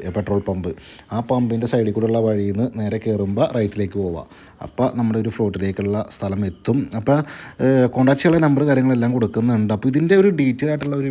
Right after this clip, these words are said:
വീഡിയോ ഞാൻ, ഏഹ്, ഫുള്ളായിട്ട് തന്നെ കാണിക്കുന്നുണ്ട്. അപ്പൊ അത് കാണുക. അപ്പൊ ഈ ഒരു വീഡിയോ ഞാൻ just രണ്ട് ഫ്ലോട്ടും കൂടി ഉൾപ്പെടുത്തി. അതായത് എറണാകുളം ജില്ലയിലെ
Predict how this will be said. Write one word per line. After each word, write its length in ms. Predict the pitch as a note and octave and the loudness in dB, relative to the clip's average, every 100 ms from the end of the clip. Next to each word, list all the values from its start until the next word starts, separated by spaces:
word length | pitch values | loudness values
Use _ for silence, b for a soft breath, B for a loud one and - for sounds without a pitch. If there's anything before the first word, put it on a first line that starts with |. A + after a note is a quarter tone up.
| C3 | -2
വീഡിയോ 240 | A#2 B2 - A#2 | 0 -2 -2 -4
ഞാൻ, 120 | A#2 F2 B B B A#2 | -6 -6 B B B -4
ഏഹ്, 260 | A#2 A2+ G#2 G2+ - - | -2 -2 -2 -6 -12 0
ഫുള്ളായിട്ട് 440 | A#2+ C3+ C#3 A#2 | 2 4 4 2
തന്നെ 200 | A#2 A#2+ A#2+ | 0 0 -2
കാണിക്കുന്നുണ്ട്. 680 | A2 G#2 F#2 A2 A#2+ A2 G2+ G#2 | -4 -4 -4 -2 0 0 0 -2
അപ്പൊ 120 | A#2+ | -2
അത് 80 | A2+ B2 | -2 0
കാണുക. 260 | B2 G#2 A2 A#2+ | 0 0 2 2
അപ്പൊ 120 | C#3+ C#3+ | 4 4
ഈ 40 | D3+ | 6
ഒരു 100 | F3 F3 B B B C#3+ | 6 4 B B B 4
വീഡിയോ 280 | D3 D3+ D#3 A2 - | 6 8 6 4 -2
ഞാൻ 120 | A#2 A#2+ | -2 0
just 240 | A#2+ - C3+ B2 | 0 0 2 4
രണ്ട് 300 | A#2+ A#2+ C#3 C#3 | 4 4 2 2
ഫ്ലോട്ടും 280 | A#2+ A2 A2+ | 0 0 0
കൂടി 100 | A#2+ | 2
ഉൾപ്പെടുത്തി. 380 | A2 A2+ G2 G2 | 2 0 -2 -2
അതായത് 200 | F#2 G2 A2 | -4 -2 -2
എറണാകുളം 320 | G#2 G#2+ B2 | -2 0 2
ജില്ലയിലെ 340 | B2 A#2 A2+ | 2 2 2